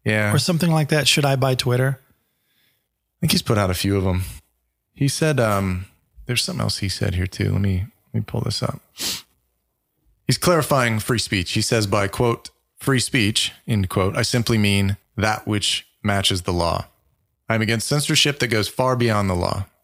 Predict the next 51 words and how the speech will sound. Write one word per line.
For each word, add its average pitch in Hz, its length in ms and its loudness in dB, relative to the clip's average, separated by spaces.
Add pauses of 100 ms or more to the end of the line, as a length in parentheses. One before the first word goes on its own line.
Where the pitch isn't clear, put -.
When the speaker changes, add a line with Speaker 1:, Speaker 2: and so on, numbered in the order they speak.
(120)
Speaker 1:
If - 120 -20
people 120 220 2
want 117 180 2
less 113 160 2
free 117 200 -2
speech, - 380 0
they 104 80 0
will 95 140 2
ask 95 160 0
government 101 320 0
to - 60 -12
pass 101 300 0
laws 90 320 0
to - 120 -10
that 85 140 0
effect. - 420 -8 (100)
Therefore, 104 540 0 (340)
going 101 220 2
beyond 104 260 2
the 101 60 2
law 85 300 0 (500)
is 110 80 -4
contrary 90 480 -2
to - 80 -6
the 90 100 -2
will 90 160 -2
of 87 60 -2
the 90 60 -6
people." - 300 -4
So 139 160 0
to 147 140 0
me, 208 140 0
like, 127 180 0
that, 131 280 -4
that - 340 -4
supports 135 520 -2
the 113 120 -4
town 107 280 -2
square 95 320 0
idea, 92 360 0
which 92 140 0
Speaker 2:
Mm. - 20 2
Speaker 1:
is 123 100 2
like, 104 280 0 (1080)
you 135 120 4
and 131 80 4
I 123 100 2
are 110 80 0
sitting 120 320 -2
here 101 400 0 (760)
talking. 90 480 -2